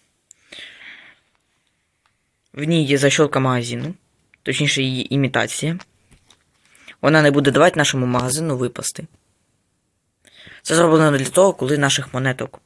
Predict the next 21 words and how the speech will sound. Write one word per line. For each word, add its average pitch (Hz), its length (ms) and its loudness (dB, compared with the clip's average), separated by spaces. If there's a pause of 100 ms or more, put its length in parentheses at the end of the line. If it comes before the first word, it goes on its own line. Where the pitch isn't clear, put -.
(200)
буде - 240 -2
дуже 131 240 0
багато, 139 420 0 (1700)
то 202 360 2 (760)
щоб - 260 -6
наш 147 200 -2
магазин 147 400 -2
не 139 100 -2
відпав 175 440 -2 (600)
і 190 260 -6 (540)
вони 143 240 -6
не 160 120 0
розсипались 135 500 -6
по - 140 -6
полу. - 260 -12 (2500)
Далі 143 300 0
тут 139 260 -6
є 113 140 -8 (200)
імітація 139 500 0
зв-, 143 300 -10 (200)
взводу 139 500 0